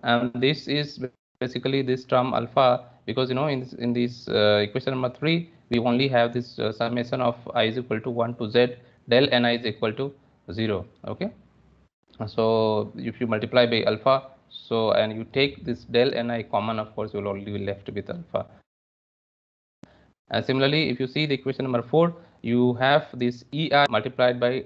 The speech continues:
del N I. So of course, if you take del N I outside, you will only left with beta multiplied by E I, because we are multiplying by beta, and let's put it equals to zero. Okay, you see here, uh, now since this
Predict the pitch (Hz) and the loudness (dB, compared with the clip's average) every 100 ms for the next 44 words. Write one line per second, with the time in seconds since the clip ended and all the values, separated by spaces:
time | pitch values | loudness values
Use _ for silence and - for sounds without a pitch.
0 | - 120 120 113 107 101 92 101 - 101 | 2 2 2 0 -4 -4 -6 -8 -14 -14
1 | - 117 120 120 104 104 117 120 - _ | -6 -8 -6 -8 -8 0 -2 -2 -14 _
2 | _ 117 117 117 120 113 113 110 107 110 | _ 0 2 4 2 2 0 0 -2 -4
3 | - 110 104 113 98 - 110 120 107 117 | -4 -4 -4 -6 -6 -4 -4 -2 0 -2
4 | - 110 104 - 110 107 107 120 143 165 | -4 -8 -10 -8 -8 -6 -4 4 4 2
5 | - _ _ _ _ - 98 104 104 98 | -8 _ _ _ _ -8 -6 -2 -2 0
6 | 98 98 - 113 104 87 90 98 101 98 | -4 -6 -4 2 2 2 -2 -8 -8 -4
7 | 107 101 101 98 101 101 101 92 95 87 | -2 -2 -4 -6 -4 -4 -4 -4 -4 -6
8 | 87 - - 135 139 131 - - - 131 | -8 -10 -8 -4 -2 -2 -4 -20 -10 -6
9 | 127 104 - 101 110 113 98 - _ - | -4 -4 -4 -4 -4 -4 -4 -8 _ -4
10 | 117 160 - _ - - - - - - | -2 -2 -4 _ -20 -20 -20 -20 -14 0
11 | 147 - 208 190 190 185 185 202 - 147 | 0 4 4 6 6 8 8 4 4 6
12 | 143 143 143 143 135 131 151 165 190 180 | 6 4 2 2 0 2 4 4 2 0
13 | - 160 165 165 139 147 - | -2 -4 -4 -6 -4 -4 -6